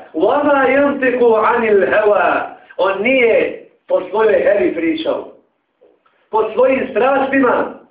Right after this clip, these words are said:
„In huwa illa wahyun yuha.” Nego je to objava od Allaha dželle šanuhu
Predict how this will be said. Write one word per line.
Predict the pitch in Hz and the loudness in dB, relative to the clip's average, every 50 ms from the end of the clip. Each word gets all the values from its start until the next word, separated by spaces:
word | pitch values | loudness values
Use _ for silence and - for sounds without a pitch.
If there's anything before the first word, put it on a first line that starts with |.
| _ _ _ - | _ _ _ -4
„In | 226 240 233 202 | -4 -2 -2 -2
huwa | 190 196 226 233 226 214 214 214 | 0 0 2 2 4 2 2 2
illa | 240 240 226 220 214 202 196 190 | 0 0 0 2 2 4 4 2
wahyun | 214 - - - - - 208 196 196 202 240 | 2 2 0 -2 -4 -4 -4 -4 -2 0 2
yuha.” | 254 247 - - 156 160 202 185 - - - - - - - _ - | 2 2 2 2 0 0 0 0 0 -2 -4 -8 -14 -20 -20 _ -2
Nego | 190 214 226 214 233 | 0 0 2 2 2
je | 220 - - | 2 2 2
to | 233 226 | 2 2
objava | 226 233 254 277 - 262 262 254 247 240 233 | 2 4 2 2 4 4 2 4 4 2 2
od | 226 226 | 2 2
Allaha | 214 208 202 226 240 240 214 214 208 214 | 2 2 2 4 4 2 2 2 2 2
dželle | 208 202 202 185 - - | 2 2 2 0 0 0
šanuhu | 202 202 202 196 185 185 190 180 160 151 - | 0 0 2 2 0 0 0 -2 -2 -4 -8